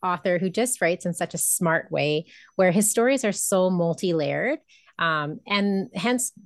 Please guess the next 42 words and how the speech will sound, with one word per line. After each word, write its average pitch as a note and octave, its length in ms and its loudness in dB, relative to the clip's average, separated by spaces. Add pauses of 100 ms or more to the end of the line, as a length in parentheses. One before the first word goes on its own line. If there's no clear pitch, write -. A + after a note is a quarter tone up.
(120)
good G#3 280 2
for E3 260 0
a E3 100 0
variety F3 440 0
of C#3+ 80 -2
ages. D#3 480 -4
So F#3+ 300 0
Squire A#3+ 340 0
Knight G3+ 220 -2
is F#3 100 -4
recommended F3+ 500 -2
for F3 100 -8
grades, E3+ 300 -2 (120)
um, E3 200 -6
eight F#3 200 -2
to F#3+ 80 -2
twelve, F3 400 -2 (340)
but G#3+ 120 2
I G#3+ 120 2
could A3+ 200 -2
see A#3+ 280 0
some G3+ 240 -2
of F#3 80 -2
the E3+ 80 0
deeper F#3 320 -4
meaning E3+ 320 -2
behind D#3 340 -4
this D#3+ 160 -6
one, D3 360 -4 (400)
um, D3 360 -2 (220)
being E3+ 480 4
really F3 300 4
appreciated E3 560 0
in D3+ 100 -4
high E3 200 -2
school F3+ 420 0
and D3 220 -4
even E3+ 240 -2
into D#3+ 260 -2
university D#3+ 640 -2
and C#3+ 100 -2
beyond. D3+ 480 -4